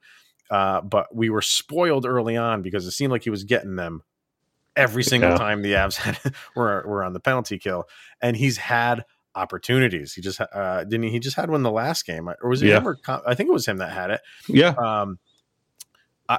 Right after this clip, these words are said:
Speaker 2: And he,
Speaker 1: I'm looking for that.
Speaker 2: yeah.
Speaker 1: I am looking for a shorthanded goal against Arizona,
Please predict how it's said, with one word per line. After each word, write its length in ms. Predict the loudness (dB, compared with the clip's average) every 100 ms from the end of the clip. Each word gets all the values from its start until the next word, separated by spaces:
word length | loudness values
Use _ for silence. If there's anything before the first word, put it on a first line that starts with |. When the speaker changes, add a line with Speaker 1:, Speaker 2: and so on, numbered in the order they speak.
| 4
Speaker 2:
And 100 | 6
he, 60 |
Speaker 1:
I'm 100 | 6
looking 300 | 4 4 0
for 160 | 2 0
that. 240 | 0 -2
Speaker 2:
yeah. 60 | -10 -18 -10
Speaker 1:
I 200 | -2 2
am 160 | 2 2
looking 280 | 0 0 -2
for 280 | 0 0 0
a 140 | 0
shorthanded 640 | -4 -2 -2 -2 -2 -2 0
goal 320 | 0 0 -4
against 720 | -4 -4 -4 -6 -10 -12 -14 _ _ _
Arizona, 640 | -4 -2 0 -2 0 -4